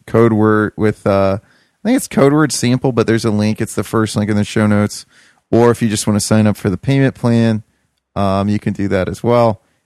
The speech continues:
That is it, everybody. Thanks for listening once again. And, uh, we're looking forward to bringing you another episode next week.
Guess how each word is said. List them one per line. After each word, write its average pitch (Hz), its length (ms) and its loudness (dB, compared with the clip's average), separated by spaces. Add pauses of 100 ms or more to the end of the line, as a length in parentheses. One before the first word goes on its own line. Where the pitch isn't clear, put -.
That 143 440 -2
is 123 160 -2
it, 151 260 0
everybody. 120 560 0
Thanks 147 280 -2
for 135 160 0
listening 123 440 -2
once 127 400 0
again. 117 480 -2 (1000)
And, 107 360 0
uh, 101 300 0
we're 113 140 -2
looking 117 240 -2
forward 123 240 -2
to 120 80 -2
bringing 120 360 -2
you 120 260 -2
another 117 320 0
episode 117 380 -2
next 120 280 -2
week. 135 220 -4